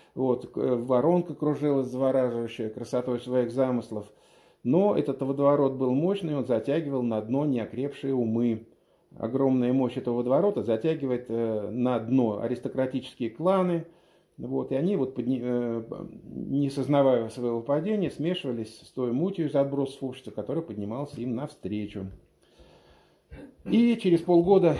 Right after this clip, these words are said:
после прихода вот национал-социалистов к власти начинается, в общем-то, вот, э, извержение, то есть исторжение всех вот этих писателей, интеллектуалов, они начинают, вот эти, н-, новая немецкая власть начинает изгонять оттуда. Вот. Ну, э,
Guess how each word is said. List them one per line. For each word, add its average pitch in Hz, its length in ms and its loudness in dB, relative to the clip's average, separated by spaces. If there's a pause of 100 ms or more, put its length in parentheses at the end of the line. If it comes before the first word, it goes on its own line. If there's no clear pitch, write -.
(160)
после 143 320 -2
прихода 139 400 -2
вот 120 140 -4
национал-социалистов 131 1080 -4
к - 60 -16
власти 196 360 -4
начинается, 156 600 -6
в 117 60 -8
общем-то, 107 360 -12
вот, 110 260 -8
э, 98 520 -6
извержение, 107 600 -2
то - 80 -10
есть 98 120 -8
исторжение 113 600 -2
всех 95 260 -8
вот 101 140 -8
этих 95 180 -10 (160)
писателей, 170 480 -4
интеллектуалов, 185 640 -4
они 139 160 -4
начинают, 139 400 -8
вот - 120 -14
эти, 101 280 -8 (420)
н-, - 160 -8
новая 101 320 2
немецкая 113 380 -2
власть 165 280 -2
начинает 143 540 -6
изгонять 120 640 -2
оттуда. 101 380 -8
Вот. 107 260 -8
Ну, 202 300 -4 (340)
э, 120 160 -2